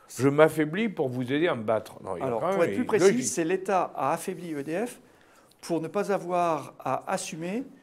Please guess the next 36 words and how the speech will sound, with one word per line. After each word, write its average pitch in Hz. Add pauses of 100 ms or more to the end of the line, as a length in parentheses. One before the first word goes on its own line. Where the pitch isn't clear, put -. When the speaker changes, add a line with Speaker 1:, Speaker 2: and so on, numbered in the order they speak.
(120)
Speaker 2:
les 151
conséquences 190
de 185
l'ouverture 156
des 143
marchés. 117 (1040)
Or, 175
E -
D 156
F 151
est 127
une 123
entreprise 117 (520)
majoritairement 120
détenue 110
par 101
l'État 117
Speaker 1:
Oui. 123 (1000)
Speaker 2:
et 240
soumise, 170 (640)
bah, -
finalement, 135
euh, 113
aux -
prérogatives 110
du 160
Parlement. 170 (360)
Speaker 1:
Oui. 147 (100)
Speaker 2:
En -
fait, 170
la 139
loi 113
nome, 214
c'est 143
une 202
loi. 185